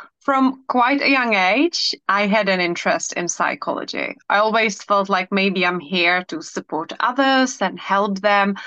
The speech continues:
I was interested in how the subconscious mind works. And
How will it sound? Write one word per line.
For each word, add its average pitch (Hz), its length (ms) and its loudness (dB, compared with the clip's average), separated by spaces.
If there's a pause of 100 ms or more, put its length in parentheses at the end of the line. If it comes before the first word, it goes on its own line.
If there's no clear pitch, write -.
(380)
I 202 320 2
was 202 300 0
interested 196 840 -2
in 180 300 0
how 175 480 2
the 170 120 -6
subconscious 190 840 -4
mind 180 440 0
works. 170 640 0 (520)
And 196 680 2